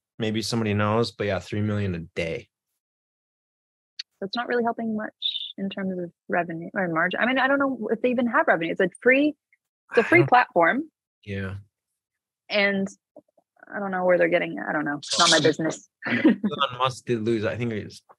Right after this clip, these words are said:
Speaker 1: I read this yesterday too, is he lost, like, two hundred billion. He's, like, the only one that's,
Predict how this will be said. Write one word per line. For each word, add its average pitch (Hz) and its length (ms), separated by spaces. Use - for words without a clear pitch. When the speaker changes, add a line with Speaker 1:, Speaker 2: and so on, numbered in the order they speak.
Speaker 1:
I 113 60
read 110 200
this 107 180
yesterday - 380
too, 107 240
is 104 160
he 117 120
lost, 113 260
like, 104 160
two 123 160
hundred 127 420
billion. 151 600
He's, - 100
like, 101 140
the 107 100
only 113 240
one 110 220
that's, 101 340